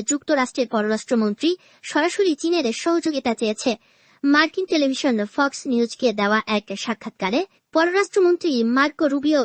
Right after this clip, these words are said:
এর সহযোগিতা কামনা করেন। মার্কিন পররাষ্ট্রমন্ত্রী হুঁশিয়ারি করে বলেন, ইরান যদি প্রণালীটি বন্ধ করে দেয় তা আরেকটি বড় ভুল হবে। এর ফলে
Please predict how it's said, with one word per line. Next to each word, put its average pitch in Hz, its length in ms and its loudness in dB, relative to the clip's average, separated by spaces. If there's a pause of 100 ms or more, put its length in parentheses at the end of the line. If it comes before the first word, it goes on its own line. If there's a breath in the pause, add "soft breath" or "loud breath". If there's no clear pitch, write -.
এর 262 140 0
সহযোগিতা 269 640 0
কামনা 214 340 0
করেন। 220 260 0 (340)
মার্কিন 294 400 2
পররাষ্ট্রমন্ত্রী 302 840 0
হুঁশিয়ারি 240 460 -2
করে 233 200 2
বলেন, 214 300 0 (380)
ইরান 320 280 2
যদি 330 260 0
প্রণালীটি 269 500 -2
বন্ধ 226 360 0
করে 330 220 0
দেয় 269 280 0
তা 247 180 2
আরেকটি 247 380 -2 (120)
বড় 214 200 2
ভুল 220 220 -2
হবে। 220 320 0 (280 soft breath)
এর 262 160 2
ফলে 254 280 0